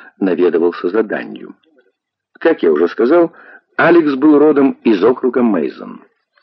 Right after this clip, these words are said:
Мы с Даффи сидели в задней комнате у Слейда и ждали Алекса, с которым я надеялся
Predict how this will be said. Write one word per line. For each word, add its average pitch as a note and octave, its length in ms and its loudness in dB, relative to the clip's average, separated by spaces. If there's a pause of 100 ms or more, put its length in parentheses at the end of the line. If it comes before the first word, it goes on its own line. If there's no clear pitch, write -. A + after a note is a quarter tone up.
(1300)
Мы F3 240 2
с D3+ 80 -6
Даффи F#3 320 2
сидели E3 420 0
в C#3 100 2
задней D3+ 340 0
комнате D#2+ 500 -2
у E2+ 80 0
Слейда D3+ 500 0 (380)
и A2+ 100 2
ждали F2 480 -2
Алекса, C#3+ 420 -2
с - 40 -12
которым F2+ 340 -2
я G2+ 200 0
надеялся G2 640 0